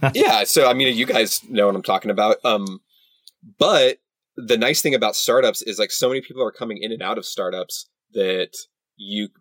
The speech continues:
Speaker 2: you can basically, like, walk into an office and no one knows who the hell you are and no one will ever question it. So, like, there was a company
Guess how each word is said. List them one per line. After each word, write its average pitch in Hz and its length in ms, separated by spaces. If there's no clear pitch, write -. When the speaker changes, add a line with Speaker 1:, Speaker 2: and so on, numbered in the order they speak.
Speaker 2:
you 107 320
can 113 280
basically, 104 360
like, 92 200
walk 95 360
into 104 240
an 95 80
office 92 440
and 95 200
no 95 140
one 101 160
knows 98 220
who 110 100
the 95 80
hell 92 220
you 90 200
are 87 320
and 98 180
no 95 120
one 92 160
will 90 220
ever 85 240
question - 420
it. - 140
So, - 200
like, 95 220
there 113 120
was 113 160
a 117 60
company 101 600